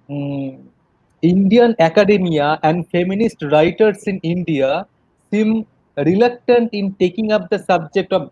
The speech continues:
Dalit women. They have been deliberately sidetracked by the mainstream writers.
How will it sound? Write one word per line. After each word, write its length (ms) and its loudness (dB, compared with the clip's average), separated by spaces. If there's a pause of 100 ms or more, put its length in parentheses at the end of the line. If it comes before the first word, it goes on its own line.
(140)
Dalit 340 -2
women. 420 -8 (640)
They 120 0
have 360 0
been 260 -2
deliberately 800 2
sidetracked 800 0 (320)
by 180 4
the 260 0
mainstream 720 -6
writers. 500 0